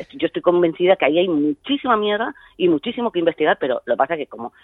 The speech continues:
no estamos, no somos las, las, las, las familias, no somos parte en la ejecución de la sentencia, pues nos quedamos seguro sin, sin poder revisar esas liquidaciones de condena que en muchos casos seguro que se hacen, se hacen incluso mal.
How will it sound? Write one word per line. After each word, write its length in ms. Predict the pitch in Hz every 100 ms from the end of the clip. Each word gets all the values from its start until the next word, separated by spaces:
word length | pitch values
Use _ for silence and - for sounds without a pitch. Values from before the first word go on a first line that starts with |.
| _ _ -
no 420 | 120 131 120 -
estamos, 480 | - 208 269 127 135
no 120 | 127
somos 220 | 160 127
las, 140 | 117 - -
las, 200 | 127 -
las, 180 | 127
las 280 | - 117 127
familias, 360 | 120 143 180 165
no 80 | 151
somos 220 | 156 -
parte 220 | 170 -
en 80 | 180
la 60 |
ejecución 360 | - 123 123 143
de 80 | 151
la 80 | 151
sentencia, 400 | 160 185 208 233 - - _ -
pues 140 | 135
nos 220 | 127 123
quedamos 440 | - 120 175 143 -
seguro 420 | 113 180 254 - _ -
sin, 260 | 123 117 -
sin 180 | 131 131
poder 260 | 180 185
revisar 340 | 226 202 196 185
esas 180 | 180 165
liquidaciones 460 | 151 156 156 165
de 80 | 151
condena 240 | 156 185 202
que 100 | 139
en 80 |
muchos 240 | 165 233 214
casos 240 | 123 208
seguro 300 | 139 180 214
que 80 | -
se 80 | 147
hacen, 180 | 147 - _ _ _
se 40 | 160
hacen 280 | 151 139 -
incluso 340 | 147 127 123
mal. 200 | 117 110